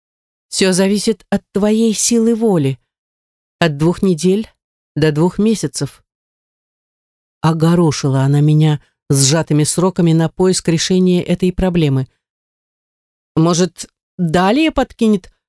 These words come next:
альтернативный вариант решения проблемы?" с надеждой спросила я. "Не думаю, что это хорошая идея с ней связываться. Да и помочь она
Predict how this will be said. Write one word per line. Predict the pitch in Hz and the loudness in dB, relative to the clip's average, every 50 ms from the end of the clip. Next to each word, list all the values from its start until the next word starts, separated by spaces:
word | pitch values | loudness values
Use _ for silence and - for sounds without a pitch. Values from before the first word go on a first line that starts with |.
| _ _ _ _ _ _ _ _ _ _ _ _ - | _ _ _ _ _ _ _ _ _ _ _ _ -4
альтернативный | 233 240 226 - - 277 277 277 311 330 320 - 254 202 180 170 170 | -2 -2 -2 0 -2 0 2 2 0 0 0 -2 0 0 2 2 0
вариант | 160 196 208 196 175 165 - | 0 0 0 0 0 0 0
решения | 190 202 - - 196 175 165 160 160 | -2 -2 0 0 0 0 0 0 0
проблемы?" | - 208 214 202 196 180 156 143 139 135 131 _ _ _ _ _ _ _ _ _ _ _ _ _ - | 0 -2 -2 0 0 0 0 0 0 -2 -4 _ _ _ _ _ _ _ _ _ _ _ _ _ -6
с | - - | -2 0
надеждой | 165 160 147 156 156 143 147 156 151 | 0 2 2 0 0 0 0 -2 -2
спросила | - - 160 156 - - 170 160 | -2 -4 -4 -2 -2 0 0 0
я. | 165 156 147 143 139 131 _ _ _ _ _ _ _ _ _ _ _ _ _ _ _ _ _ _ _ _ _ _ _ _ _ _ _ _ _ - | 2 2 0 0 -2 -4 _ _ _ _ _ _ _ _ _ _ _ _ _ _ _ _ _ _ _ _ _ _ _ _ _ _ _ _ _ 0
"Не | 160 151 147 147 135 | 2 2 2 2 0
думаю, | 127 147 151 180 190 180 165 156 143 | 0 0 0 2 2 2 2 0 0
что | - - 151 | -2 -2 -2
это | 147 - 160 | -2 -2 -4
хорошая | - - 151 151 156 147 - - 156 147 147 | -4 -2 -2 0 0 -2 -2 -2 -2 -2 -2
идея | - - 156 151 143 139 143 135 131 135 135 | 0 -2 -4 -2 -2 0 0 0 0 0 -2
с | - - | -2 0
ней | 160 151 147 139 | 0 2 2 0
связываться. | - - 160 160 147 135 127 135 131 127 - - 151 135 - _ _ _ _ _ _ _ _ _ _ - | 0 -2 0 0 0 0 -2 -2 -4 -4 -4 -4 -4 -4 -6 _ _ _ _ _ _ _ _ _ _ -2
Да | 156 180 | 0 0
и | 185 170 | 0 0
помочь | - 202 190 202 233 269 233 - 202 | 0 0 0 0 0 0 -2 0 0
она | 185 180 185 180 175 175 160 | 0 2 2 2 2 0 -2